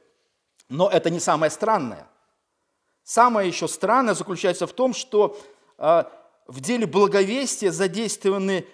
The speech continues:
люди, которые интеллектуально как-то развиты, кто-то не раз, меньше, больше.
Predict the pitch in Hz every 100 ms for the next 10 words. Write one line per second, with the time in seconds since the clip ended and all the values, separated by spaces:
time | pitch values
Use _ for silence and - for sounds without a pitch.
0 | - 170 220 240 185 190 - 226 226 196
1 | 196 180 - _ _ _ _ - 185 196
2 | 202 - 208 165 170 165 175 226 190 190
3 | 190 175 180 170 180 214 170 202 220 -
4 | 165 143 220 214 - 196